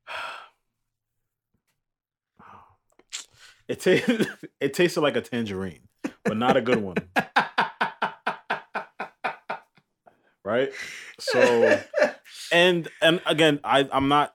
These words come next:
Speaker 1: I'm not knocking
Speaker 2: Not a
Speaker 1: the girl.
Speaker 2: sour tangerine.
Speaker 1: I'm not knocking her, you know what I mean? Like, she's a great, you know, great woman.
Speaker 2: I would hope so.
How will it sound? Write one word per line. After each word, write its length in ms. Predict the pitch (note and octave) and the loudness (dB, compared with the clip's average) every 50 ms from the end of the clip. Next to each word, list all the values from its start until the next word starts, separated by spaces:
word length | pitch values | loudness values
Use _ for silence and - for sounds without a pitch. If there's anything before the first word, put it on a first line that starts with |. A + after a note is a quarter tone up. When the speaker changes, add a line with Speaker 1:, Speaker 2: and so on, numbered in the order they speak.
| _ _ - | _ _ -4
Speaker 1:
I'm 160 | B2+ C3 C3+ | -2 0 0
not 260 | C#3 C#3 C#3 C3+ C3 | 2 2 2 0 0
knocking 260 | B2+ B2+ C3 C3+ D#3 | 2 2 2 4 4
Speaker 2:
Not 120 | - - E3+ | 4 4 4
a 40 | D#3 | 4
Speaker 1:
the 40 | G#2 | 4
girl. 100 | G#2+ C3 | 4 6
Speaker 2:
sour 300 | F3+ F3+ F3+ F3+ E3+ E3 | 8 8 8 8 6 4
tangerine. 960 | D#3+ - F#3 F3+ F3+ D#3+ C#3+ D3+ C#3+ E3 F#3 G3 F#3 E3 D3+ C#3 C3+ C#3 - _ | 4 2 2 2 4 4 4 4 4 6 4 4 4 4 2 0 -2 -6 -6 _
Speaker 1:
I'm 100 | - B2+ D3 | -2 0 2
not 140 | D#3 C#3+ C#3 | 2 2 2
knocking 360 | C3+ C#3 C#3+ C#3 - B2 A2 | 2 2 2 2 0 -2 -2
her, 120 | G#2+ G2 | -2 -2
you 120 | F#2+ G2+ G#2+ | -2 -2 0
know 80 | A2+ | 0
what 60 | A#2 | 0
I 20 | A#2 | 0
mean? 180 | A#2 A2+ A2 | 0 -2 -2
Like, 120 | A2 G#2 - | -4 -4 -6
she's 120 | - B2 | -4 -4
a 60 | B2 | -2
great, 340 | G#2+ A2+ A#2 A#2+ A2+ - - | 0 2 2 2 2 0 -4
you 140 | A#2 A2 G#2 | -6 -4 -2
know, 140 | G2+ G2+ G2+ | -2 -4 -4
great 220 | G2 G#2 A2+ A2+ A2 | -2 0 0 2 2
woman. 400 | A2 G#2+ G#2+ G#2+ G#2 G#2 A2 - _ _ _ _ _ - | 2 0 0 -2 -4 -6 -10 -16 _ _ _ _ _ 2
Speaker 2:
I 60 | C#3+ | 4
would 180 | D3+ D#3 D3 | 6 6 6
hope 220 | C#3+ D3 E3 - - | 6 6 4 4 4
so. 400 | - - C3+ A#2+ B2 D3+ E3 | 2 2 2 0 0 -2 -4